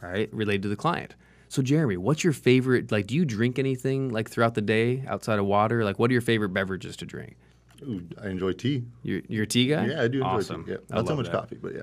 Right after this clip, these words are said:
Speaker 2: tea.
Speaker 1: Right? So I got the tea right here.
Speaker 2: Perfect.
Speaker 1: So what, and what kind of tea do you like?
Speaker 2: Ooh, we kinda talked about it last time. I, I do enjoy
Speaker 1: Really?
Speaker 2: green tea, yeah.
Speaker 1: You like green tea?
Speaker 2: I like green tea.
Speaker 1: Well, I'm glad I have mine.
Speaker 2: Yeah,
Speaker 1: Right?
Speaker 2: right. And there's a vanilla chai, uh, just in the
Speaker 1: Really?
Speaker 2: kitchen area that's really good. Yeah.
Speaker 1: I didn't even see that.
Speaker 2: Yep,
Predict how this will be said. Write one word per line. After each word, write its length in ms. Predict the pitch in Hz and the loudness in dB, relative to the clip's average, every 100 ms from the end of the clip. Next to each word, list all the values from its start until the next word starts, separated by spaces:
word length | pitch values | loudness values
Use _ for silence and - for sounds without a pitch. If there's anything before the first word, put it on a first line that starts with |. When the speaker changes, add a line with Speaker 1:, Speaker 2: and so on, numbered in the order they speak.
| - | -16
Speaker 2:
tea. 120 | - 104 | -6 0
Speaker 1:
Right? 180 | 123 | 0
So 120 | - 107 | 2 0
I 40 | |
got 120 | 104 | 0
the 80 | 95 | -4
tea 180 | - 98 | -6 -6
right 160 | 90 92 | -4 -4
here. 280 | 92 92 - - - | -2 -4 -8 -20 -10
Speaker 2:
Perfect. 160 | 87 85 | -2 8
Speaker 1:
So 280 | 127 123 - _ | 8 8 0 _
what, 240 | 123 190 - - - _ _ - | 2 2 2 -10 -20 _ _ -8
and 220 | 117 117 | -4 0
what 100 | 131 | 2
kind 120 | 165 | 2
of 80 | 123 | 2
tea 120 | 120 | 0
do 60 | 110 | -2
you 100 | 92 | -2
like? 300 | - - - - _ _ - | -6 -16 -20 -20 _ _ -4
Speaker 2:
Ooh, 320 | 123 95 85 - | -2 -2 -6 -4
we 80 | 117 | 2
kinda 160 | 202 | 2
talked 160 | 185 175 | 2 0
about 160 | 156 143 | 0 0
it 60 | |
last 200 | 139 131 | -2 -4
time. 140 | 90 90 | -6 -8
I, 240 | - 87 | -6 -4
I 180 | 104 110 | -2 0
do 120 | 104 | 0
enjoy 180 | 104 107 | 0 6
Speaker 1:
Really? 180 | 147 254 | 6 4
Speaker 2:
green 260 | 104 98 | -2 -4
tea, 180 | 90 87 | -6 -8
yeah. 220 | 95 90 - - - | -4 -6 -6 -16 0
Speaker 1:
You 100 | 123 | 6
like 120 | 135 | 6
green 140 | 135 135 | 6 2
tea? 120 | 135 | 0
Speaker 2:
I 40 | 104 | 0
like 140 | 107 | 0
green 120 | 104 | -4
tea. 140 | - - | -8 -12
Speaker 1:
Well, 120 | - | -10
I'm 100 | 92 | -6
glad 220 | 98 101 104 | -2 0 2
I 80 | |
have 200 | 107 110 | 2 0
mine. 300 | 123 202 - 95 | -2 -4 -6 -8
Speaker 2:
Yeah, 200 | 107 - | -8 -6
Speaker 1:
Right? 80 | 101 | -4
Speaker 2:
right. 220 | 95 120 | -2 -2
And 140 | 170 | -2
there's 120 | 104 | -4
a 40 | 98 | -4
vanilla 320 | 92 101 104 | -2 0 0
chai, 360 | - 95 107 131 117 - | 0 0 0 -4 -12 -14
uh, 160 | 92 90 | -12 -12
just 240 | 95 - | -14 -10
in 80 | 95 | -8
the 280 | 87 87 87 - | -6 -8 -12 -10
Speaker 1:
Really? 200 | 107 185 | 2 4
Speaker 2:
kitchen 140 | 214 120 | 6 4
area 240 | 123 127 | 4 2
that's 220 | 90 - | -2 -4
really 200 | 92 90 | -4 -4
good. 260 | 87 101 - - | -4 -6 -8 -14
Yeah. 140 | - | -6
Speaker 1:
I 40 | 123 | -2
didn't 160 | 151 | 0
even 140 | 95 92 | -2 -2
see 180 | 196 269 | 0 0
that. 280 | 78 71 - | -2 -8 -10
Speaker 2:
Yep, 160 | 104 | -12